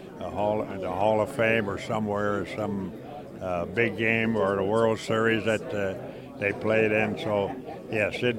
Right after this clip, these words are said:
it's great to have, uh, owners like that, and like Anheuser-Busch when they were here, and now the DeWitts. And,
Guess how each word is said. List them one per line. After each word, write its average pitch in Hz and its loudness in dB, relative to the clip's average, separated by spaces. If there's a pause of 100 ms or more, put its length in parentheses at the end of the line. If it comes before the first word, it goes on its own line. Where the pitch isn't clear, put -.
it's 117 -2
great 120 0
to 104 0
have, 107 2
uh, 101 2
owners 107 0
like 101 0
that, 110 2
and 98 -4 (460)
like 196 0
Anheuser-Busch 104 0
when 101 -4
they 104 0
were 101 -2
here, 101 0
and 101 -2
now 101 0
the 101 -2
DeWitts. 104 0
And, 101 -6